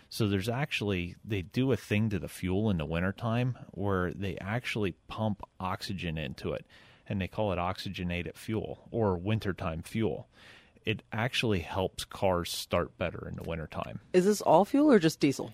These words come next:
Speaker 1: It, it's gasoline. It's all gasoline.
Speaker 2: Oh, I thought he was, I
Speaker 1: No.
Speaker 2: thought, I thought he had a diesel.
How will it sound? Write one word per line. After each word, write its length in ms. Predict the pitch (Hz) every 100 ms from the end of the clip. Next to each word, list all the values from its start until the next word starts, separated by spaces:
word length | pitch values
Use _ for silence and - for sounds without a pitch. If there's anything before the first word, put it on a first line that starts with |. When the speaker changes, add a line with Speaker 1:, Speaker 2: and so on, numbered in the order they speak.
| -
Speaker 1:
It, 120 | - - _ _ _ _
it's 140 | 110
gasoline. 640 | - 98 101 98 90 101 82 - - - - -
It's 200 | - -
all 160 | 107 101
gasoline. 580 | 95 95 - 87 87 80
Speaker 2:
Oh, 180 | 175 175
I 60 | 170
thought 200 | - 262
he 100 | 220
was, 140 | 185 104 110
I 100 | 151
Speaker 1:
No. 80 | 170
Speaker 2:
thought, 500 | 92 110 139 143 - - -
I 100 | 185
thought 160 | 175 147
he 80 | 139
had 100 | 123
a 60 |
diesel. 400 | 123 123 127 127